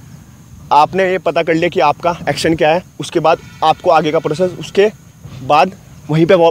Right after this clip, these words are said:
power लगाना है आपको। अगर side on है तो power आपको यहाँ से लगाना है,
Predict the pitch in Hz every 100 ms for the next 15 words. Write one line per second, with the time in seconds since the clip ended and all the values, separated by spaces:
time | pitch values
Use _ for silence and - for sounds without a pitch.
0 | - 147 151 147 127 123 117 - 120 -
1 | - 127 156 170 151 147 160 170 135 147
2 | 147 131 - 160 127 - 120 104 90